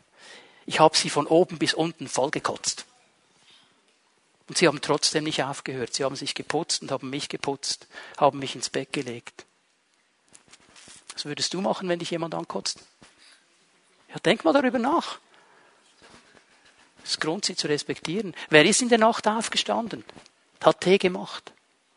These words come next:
und geschaut. Es ist Grund, sie zu ehren. Wer hat dich in deiner schwierigen Zeit durchgetragen? In Krisen geholfen und dich ertragen? Es ist Grund zu ehren.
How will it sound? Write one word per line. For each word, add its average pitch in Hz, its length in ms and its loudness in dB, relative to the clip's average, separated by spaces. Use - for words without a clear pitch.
und 175 100 -12
geschaut. 190 360 -6
Es - 80 -2
ist - 80 2
Grund, 185 260 -2
sie 180 120 -2
zu - 160 -6
ehren. 175 320 -6
Wer 156 160 8
hat 190 240 10
dich - 280 0
in 185 120 0
deiner 196 220 10
schwierigen 202 420 0
Zeit 190 340 2
durchgetragen? 190 720 -2
In - 120 -8
Krisen 196 400 6
geholfen 175 640 4
und - 140 -2
dich 202 120 6
ertragen? 185 720 10
Es - 80 0
ist - 100 0
Grund 160 240 -2
zu - 140 0
ehren. 165 380 -2